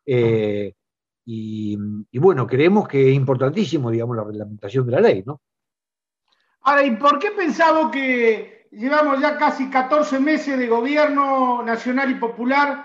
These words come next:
Speaker 2: ¿Por qué pensamos que no se ha reglamentado la ley?
Speaker 1: Eh, bueno, ahí ya me mataste, digamos, sí, <laughs> eh, creo que muchas veces, eh, eh,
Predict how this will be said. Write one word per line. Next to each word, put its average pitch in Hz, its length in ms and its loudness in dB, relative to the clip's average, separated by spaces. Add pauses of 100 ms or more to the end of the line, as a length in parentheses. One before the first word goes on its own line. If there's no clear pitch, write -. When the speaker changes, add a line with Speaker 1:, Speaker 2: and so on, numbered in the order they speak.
(300)
Speaker 2:
¿Por 240 160 -6
qué 349 140 -8
pensamos 285 500 -2
que 247 80 -4
no 254 140 -2
se 247 100 -4
ha 240 40 0
reglamentado 214 580 -2
la 190 120 -4
ley? 151 180 -10 (2250)
Speaker 1:
Eh, 131 340 0
bueno, 139 320 4
ahí 160 240 -2
ya 156 140 0
me 156 140 -4
mataste, 127 420 -6
digamos, 113 400 -6
sí, 127 160 -4
<laughs> 113 400 -4 (300)
eh, 117 460 6 (360)
creo 180 300 6
que 143 100 6
muchas 151 380 2
veces, 165 680 4
eh, 110 640 -2 (840)
eh, 92 520 -12